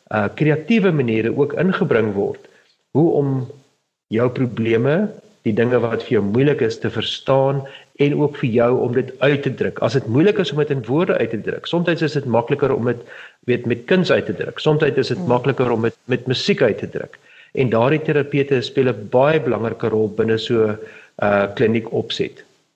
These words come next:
Speaker 1: Ek dink as iemand se verwagtinge is, weet, hulle gaan nou oornag beter voel of hulle gaan nou 'n totale nuwe mens daar uitstap, is dit belangrik om 'n gesprek daaroor te hê, om te sê, "Weet jy wat, ons gaan nou nie jou hele persoonlikheid en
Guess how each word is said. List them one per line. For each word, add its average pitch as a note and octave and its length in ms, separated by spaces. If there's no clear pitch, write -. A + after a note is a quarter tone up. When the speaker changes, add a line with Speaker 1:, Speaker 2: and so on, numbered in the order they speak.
Speaker 1:
Ek C#3 100
dink D3 180
as B2 240
iemand D#3 300
se C#3 100
verwagtinge B2 720
is, A#2 320
weet, A#2+ 160
hulle A#2+ 140
gaan B2+ 180
nou B2 120
oornag A2+ 480
beter G#2+ 280
voel - 220
of C3 200
hulle B2+ 120
gaan C3 160
nou A#2+ 160
'n A2 60
totale C3 500
nuwe A2+ 240
mens G#2+ 600
daar A2+ 200
uitstap, - 600
is E3+ 160
dit A3+ 140
belangrik G#2+ 480
om A2+ 120
'n A2 60
gesprek A#2 460
daaroor G#2 300
te A2 100
hê, G2+ 80
om G2 100
te - 80
sê, A2+ 240
"Weet A2 160
jy C3+ 120
wat, A#2 220
ons D3+ 280
gaan D3+ 120
nou D3+ 100
nie D#3 140
jou A2+ 280
hele A#2+ 220
persoonlikheid B2+ 1040
en A#2+ 200